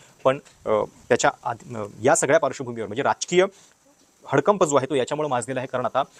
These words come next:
विधानसभेची निवडणूक सुद्धा तोंडावर आहे आणि त्यावेळी ही घटना घडलेली आहे. राष्ट्रवादी शरदचंद्र पवार पक्षाचे नेते शरद पवार यांनी ट्विटवरून असं म्हटलंय, सरकारवरती टीका केली आहे की जर कायदा आणि सुव्यवस्थासारखी गोष्ट इतक्या सौम्यपणाने,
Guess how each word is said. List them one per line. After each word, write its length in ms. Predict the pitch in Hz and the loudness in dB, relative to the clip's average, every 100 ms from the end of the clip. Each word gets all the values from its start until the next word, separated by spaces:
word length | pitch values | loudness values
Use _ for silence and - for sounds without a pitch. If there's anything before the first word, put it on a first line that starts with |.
| - - | -20 -8
विधानसभेची 600 | 101 123 190 170 143 156 | -4 0 0 2 -2 -2
निवडणूक 300 | 127 120 127 | -2 -2 -2
सुद्धा 140 | 120 - | -2 -2
तोंडावर 300 | 107 110 107 | 0 0 0
आहे 120 | 107 | -2
आणि 120 | 127 131 - | -4 -8 0
त्यावेळी 280 | 170 151 127 | 0 2 -4
ही 40 | |
घटना 240 | 107 101 104 | -8 -10 -10
घडलेली 300 | 92 87 - | -10 -16 -20
आहे. 200 | - _ | -20 _
राष्ट्रवादी 560 | 139 143 196 185 190 196 - _ - | 0 2 2 4 2 -2 -10 _ -10
शरदचंद्र 500 | - 151 151 151 156 | 2 2 2 -2 2
पवार 240 | 139 143 | 4 4
पक्षाचे 400 | 143 123 135 143 | 0 -2 -2 0
नेते 220 | 120 135 | -2 -2
शरद 200 | 123 127 | 0 -2
पवार 280 | 127 120 120 | 0 0 0
यांनी 180 | 104 117 | 0 -4
ट्विटवरून 420 | - 139 135 135 | -2 -4 0 0
असं 140 | 123 123 | 0 -2
म्हटलंय, 220 | 110 123 | -2 -2
सरकारवरती 440 | 110 120 117 - | -2 -2 -2 -4
टीका 260 | - 120 156 | -8 -2 0
केली 200 | 143 110 | 0 -6
आहे 80 | 92 | -8
की 120 | 107 | -4
जर 180 | 117 156 | -2 0
कायदा 320 | 117 107 135 | 0 0 -2
आणि 240 | 143 131 | -4 -4
सुव्यवस्थासारखी 680 | - 120 113 - 123 113 120 | -4 -2 -4 -4 -6 -6 -2
गोष्ट 280 | 110 - 92 - - - | -4 -4 -8 -10 -18 -12
इतक्या 240 | 113 - 139 | -8 -2 -2
सौम्यपणाने, 680 | - 175 202 190 131 127 | 2 2 2 2 0 0